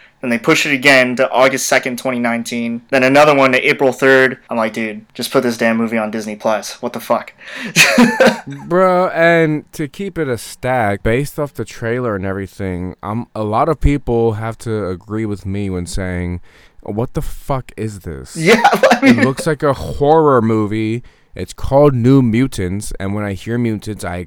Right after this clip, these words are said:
Speaker 2: automatically assume X-Men.
Speaker 1: Yeah.
Speaker 2: So when I watch that trailer, I ha-, I just don't know what the f-, hell I am watching. And the fact that it's gotten pushed, I could really care less. That movie just does not intrigue me, and it has not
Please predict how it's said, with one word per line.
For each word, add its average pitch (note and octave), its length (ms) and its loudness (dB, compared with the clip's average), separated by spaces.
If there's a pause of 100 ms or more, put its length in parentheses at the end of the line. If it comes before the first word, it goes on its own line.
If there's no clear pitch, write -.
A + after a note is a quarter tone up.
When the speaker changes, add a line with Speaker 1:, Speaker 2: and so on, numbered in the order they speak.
(160)
Speaker 2:
automatically B2 640 -2
assume G#2+ 340 -6
X-Men. D#2+ 560 -12 (280)
Speaker 1:
Yeah. C3+ 260 4
Speaker 2:
So - 180 -8
when G2 140 -4
I G2 100 -4
watch G2 380 -4
that B2 220 -2
trailer, G#2 560 0
I G#2+ 100 -4
ha-, A#2+ 220 -4
I A2 80 -4
just A2 440 -4
don't G#2 280 -4
know G#2 180 -2
what G2 260 -6
the E2+ 100 -8
f-, D2+ 120 -16 (140)
hell B2+ 360 -2
I A#2+ 140 2
am A2+ 140 0
watching. F#2 480 -4 (340)
And E2 80 -10
the E2 60 -8
fact A#2+ 300 -4
that B2 100 -2
it's G#2 160 -4
gotten A#2 320 0
pushed, A#2+ 400 0
I G#2+ 140 -4
could G2+ 220 -10
really G2 360 -4 (100)
care A2 320 -2
less. F#2 280 -6
That G#2 120 -4
movie G#2 300 -4
just E2+ 240 -12
does F2 180 -10
not G2+ 260 -4
intrigue A2 600 0
me, G#2 560 0
and F#2+ 160 -6
it F#2 80 -4
has A2 380 -2
not F#2+ 400 -4